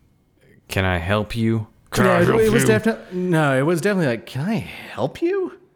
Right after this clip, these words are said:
Speaker 2: Like, I
Speaker 1: The
Speaker 2: was, I
Speaker 1: fuck
Speaker 2: was
Speaker 1: are you
Speaker 2: fucking
Speaker 1: doing
Speaker 2: incredulous.
Speaker 1: here?
Speaker 2: I w-, I'm incredulous to this entire thing. <laughs> Just imagine the most incredulous to-, tone and the most incredulous, like, facial
Speaker 1: I've heard it.
Speaker 2: expressions. You've heard it. You've seen it. You lived it.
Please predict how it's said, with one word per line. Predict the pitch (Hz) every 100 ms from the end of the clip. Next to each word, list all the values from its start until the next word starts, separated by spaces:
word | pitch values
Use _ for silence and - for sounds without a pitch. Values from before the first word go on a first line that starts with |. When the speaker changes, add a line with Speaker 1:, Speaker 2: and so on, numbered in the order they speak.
| _
Speaker 2:
Like, | 175 165
I |
Speaker 1:
The | 208
Speaker 2:
was, | 185
I |
Speaker 1:
fuck | 123 190
Speaker 2:
was | 214
Speaker 1:
are |
you | 180
Speaker 2:
fucking | 175 147
Speaker 1:
doing | -
Speaker 2:
incredulous. | 139 113 98
Speaker 1:
here? | 427 508
Speaker 2:
I | -
w-, | 220 220
I'm | 165 180
incredulous | 143 151 123 110 -
to |
this | 120 110
entire | - 113 98
thing. | - 60 107 _ - - _
<laughs> | _ - - -
Just | 170 202
imagine | 190 151 151 139
the | 143
most | 139 135
incredulous | 123 - 127 123 110 -
to-, | 120 110 117
tone | 123 110 107 104
and | 110
the |
most | 110 107 -
incredulous, | 117 - 110 104 92 87 -
like, | 98 71 - _ _
facial | - 117
Speaker 1:
I've | 127
heard | 101
it. | 95
Speaker 2:
expressions. | 95 85 - - - - - _
You've | 143
heard | 127 117
it. | 104
You've | 110
seen | - 101 98
it. | 82
You | 98
lived | 92 90
it. | 85